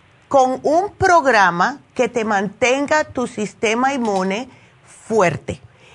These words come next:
Y si notas que no te sale o te sales en vez de tres a cuatro veces al año, te sale dos veces al año, definitivamente es el sistema inmunitario y eso sí va a ser un herpes. Por eso es que habíamos puesto el especial de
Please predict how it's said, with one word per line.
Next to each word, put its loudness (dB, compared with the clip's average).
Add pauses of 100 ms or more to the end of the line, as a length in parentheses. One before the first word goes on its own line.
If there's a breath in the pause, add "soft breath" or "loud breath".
(140 soft breath)
Y 0
si -4
notas 0
que -2
no 0
te -2
sale 2
o 2
te -4
sales 0
en -4
vez 0
de 2
tres 0
a 2
cuatro 2
veces -2
al 2
año, 0
te -4
sale 0
dos -2
veces 0
al 2
año, 0 (340 loud breath)
definitivamente 0
es -6
el -2
sistema -4
inmunitario 0
y 0
eso -6
sí -4
va 2
a -2
ser -2
un -2
herpes. -4 (420 loud breath)
Por 2
eso 2
es -4
que 0
habíamos 0
puesto -2
el -2
especial -2
de -2